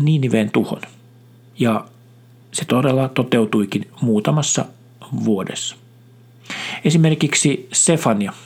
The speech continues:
Sefanian kirja, luku kaksi, jakeesta kolmetoista eteenpäin. Siellä on profetia Niiniveen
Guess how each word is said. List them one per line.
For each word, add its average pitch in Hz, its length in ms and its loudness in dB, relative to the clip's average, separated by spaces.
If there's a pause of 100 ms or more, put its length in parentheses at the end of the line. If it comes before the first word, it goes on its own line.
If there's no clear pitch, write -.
(800)
Sefanian 139 540 0
kirja, 123 340 2 (840)
luku 135 240 -2
kaksi, 160 380 -2 (600)
jakeesta - 580 -4
kolmetoista 110 600 -2
eteenpäin. 104 640 0 (600)
Siellä 143 340 2
on 110 260 0 (280)
profetia 117 600 0 (640)
Niiniveen 107 600 0